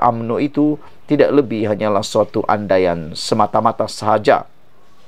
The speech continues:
Begitupun sebagai ahli M T umno, tindakan beliau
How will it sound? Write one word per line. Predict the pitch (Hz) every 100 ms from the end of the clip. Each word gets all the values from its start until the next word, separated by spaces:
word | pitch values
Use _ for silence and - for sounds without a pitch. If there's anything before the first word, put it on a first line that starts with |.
| - - - - - - -
Begitupun | - 135 160 175 185 135 69 58
sebagai | - 117 113 -
ahli | 117 110 76
M | 101
T | 104 92
umno, | 82 85 98 - - -
tindakan | 98 92 104 98 90
beliau | 104 113 90 69